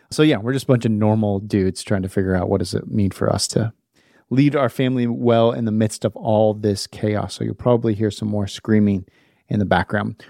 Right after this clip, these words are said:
Really excited to jump into today's episode. Speaking of screaming, I did an episode a couple weeks ago on discipline.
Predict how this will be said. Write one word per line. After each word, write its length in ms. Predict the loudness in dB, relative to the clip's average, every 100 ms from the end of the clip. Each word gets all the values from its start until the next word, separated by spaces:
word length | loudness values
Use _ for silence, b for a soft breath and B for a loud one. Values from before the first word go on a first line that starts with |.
| B B
Really 320 | 0 2 2
excited 420 | 0 0 0 0
to 100 | -2
jump 220 | -2 0
into 560 | 2 0 0 -2 0 0
today's 320 | 0 0 2
episode. 400 | 0 0 2 2
Speaking 440 | 0 -2 0 0 0
of 500 | 0 -2 -2 -12 _
screaming, 720 | -18 -4 0 2 0 -4 -8 -6
I 140 | -2
did 140 | 2 2
an 160 | 0 -2
episode 360 | -6 0 2
a 40 | 2
couple 240 | 0 0
weeks 220 | 0 0
ago 340 | 0 2 2 0
on 300 | -4 -4 -4
discipline. 680 | -2 0 0 0 0 0 -4